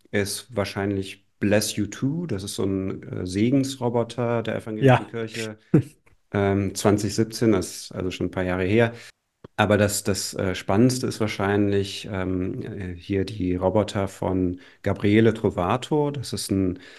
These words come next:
Speaker 1: ja, eigentlich Softwareentwickler, Ingenieur, der auch, äh, bei der Entwicklung von Spielen, glaub ich, ähm, mitgearbeitet hat, arbeitet, äh, in der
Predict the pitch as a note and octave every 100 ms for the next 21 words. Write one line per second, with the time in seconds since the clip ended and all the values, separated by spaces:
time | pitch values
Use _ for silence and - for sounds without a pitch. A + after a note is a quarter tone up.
0 | - _ G2 F2 F#2+ G#2 A2 - F#2 G#2
1 | G#2+ G#2 - - C3+ - G#2 F#2 F2 F#2+
2 | - G2+ G2+ G#2 G2+ _ _ _ G#2 F#2+
3 | G2 G2 G#2 A2+ A2 A2 - _ - G2
4 | G2+ - G2 F#2 - F#2+ F#2 F#2 F#2+ F#2
5 | G2+ - G#2+ G#2+ G2 F#2 - G#2+ A2 A2+
6 | F#2 F2+ F2+ F2 - - F#2 F2+ F2 F2
7 | - - F#2+ - G2+ F#2+ F2+ F#2 G#2 G#2+
8 | A2 - - - - - G2+ A2 A2+ A2
9 | A2 G2 - - - _ - G2 F#2+ F#2+
10 | F#2+ G2 - - G2 G2 F#2+ F#2+ F#2+ F#2
11 | F#2 F2+ F#2